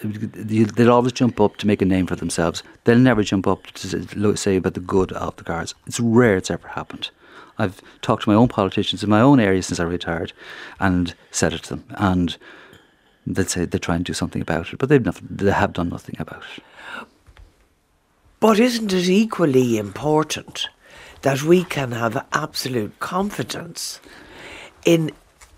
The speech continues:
Speaker 2: right up the system in the Gardaí? I mean, there were pretty harsh things said at the Morris Tribunal.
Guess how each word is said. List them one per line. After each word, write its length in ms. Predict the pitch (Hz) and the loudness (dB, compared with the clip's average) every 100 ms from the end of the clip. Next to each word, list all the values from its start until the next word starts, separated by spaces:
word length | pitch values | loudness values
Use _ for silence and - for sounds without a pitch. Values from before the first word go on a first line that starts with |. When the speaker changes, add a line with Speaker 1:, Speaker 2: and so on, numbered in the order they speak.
| - | -12
Speaker 2:
right 500 | 175 165 190 202 202 202 - | -2 4 6 6 2 -4 -4
up 220 | - 160 - _ | -2 -2 -4 _
the 140 | - 117 | -8 -4
system 720 | - 226 254 - - - - - _ - - - | 0 0 0 -4 -6 -10 -18 -20 _ -20 -14 -2
in 180 | 156 | 0
the 80 | 143 | 0
Gardaí? 580 | 123 143 127 123 127 127 | -2 0 0 0 -2 0
I 80 | 156 | 0
mean, 240 | 165 190 196 | 2 2 2
there 100 | 180 | 2
were 140 | 180 | 2
pretty 400 | 170 269 339 349 | 0 -4 -2 -2
harsh 400 | 226 190 208 - | -2 -4 -4 -6
things 340 | - 180 165 | -6 -6 -6
said 220 | 139 156 135 | -4 -4 -4
at 100 | 131 | -8
the 60 | |
Morris 340 | 127 135 165 160 | -6 -4 -4 -8
Tribunal. 640 | - 110 - 92 - | -12 -12 -12 -14 -12